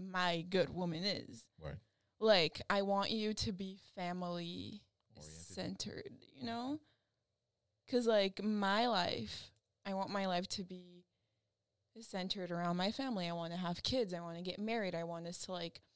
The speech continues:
Speaker 1: do all of that, you know?
Speaker 2: Yeah.
Speaker 1: So if you don't care about your family, if you don't, like, wanna have kids or you hate kids or you're just, like, not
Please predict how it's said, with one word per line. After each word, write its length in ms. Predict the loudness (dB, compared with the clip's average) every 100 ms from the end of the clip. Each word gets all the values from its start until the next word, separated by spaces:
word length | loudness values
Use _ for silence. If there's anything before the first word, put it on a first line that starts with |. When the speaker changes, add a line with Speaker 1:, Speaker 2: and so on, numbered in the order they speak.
| _ _ _ _ _ _ _ -12 -6
Speaker 1:
do 320 | -2 -2 -2 -2
all 220 | 2 4 4
of 140 | 2
that, 280 | -2 -4 -4
you 140 | -4
know? 380 | -4 -4 -4 -6 -10 _ _ _ _
Speaker 2:
Yeah. 200 | -6 -6 -6 -4
Speaker 1:
So 400 | 2 6 6 6 4
if 240 | 0 0
you 120 | 0
don't 460 | 2 2 -2 -6 -6
care 260 | 0 4 4
about 300 | 4 2 2
your 120 | -2
family, 500 | -2 -4 -2 -2 -2
if 240 | -2 -4
you 320 | -8 -10 -12 -8
don't, 520 | -4 -2 -2 -6 -8 _ _ _ _ _ -2
like, 440 | 4 6 4 -2 -20 _ _ _ -20 -16
wanna 720 | -4 -2 0 0 -2 -4 -6 -12 _ _ _ -6
have 400 | -2 0 0 -2
kids 460 | -2 0 0 0
or 80 | -4
you 220 | -4 -4 -4
hate 340 | -2 -2 -4
kids 560 | -4 -2 0 -2 -4 -8
or 100 | -8
you're 160 | -8
just, 220 | -10 -12 -12
like, 340 | -8 -8 -8
not 560 | -16 -6 -4 -2 -2 -6